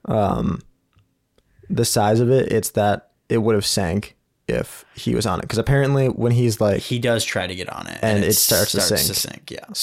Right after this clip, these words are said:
Speaker 2: So I don't know why
Speaker 1: I think
Speaker 2: people,
Speaker 1: that is what it comes down to.
Speaker 2: I don't know why people get upset about it. They're like, "He could have fit on the door."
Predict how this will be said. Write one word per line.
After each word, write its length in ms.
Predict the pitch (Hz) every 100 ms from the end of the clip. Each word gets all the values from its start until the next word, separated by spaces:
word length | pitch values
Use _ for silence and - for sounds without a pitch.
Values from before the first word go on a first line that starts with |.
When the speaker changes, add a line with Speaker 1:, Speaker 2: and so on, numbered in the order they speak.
| 113
Speaker 2:
So 40 | 104
I 60 |
don't 160 | 107 104
know 100 | 98
why 320 | 95 87 64
Speaker 1:
I 100 | 120
think 200 | 120 127
Speaker 2:
people, 40 | 113
Speaker 1:
that 260 | 110 98 -
is 100 | 107
what 120 | 101
it 60 | 101
comes 260 | 101 98
down 200 | - - -
to. 80 |
Speaker 2:
I 40 | 117
don't 80 | 113
know 100 | 117
why 140 | 104
people 240 | 95 101 98
get 140 | 95
upset 300 | - - 95
about 220 | 62 58
it. 140 | 67 -
They're 120 | 110
like, 160 | 113 117
"He 120 | 160
could 160 | 143 175
have 100 | 180
fit 140 | 180
on 100 | 170
the 60 | 160
door." 460 | 147 147 143 117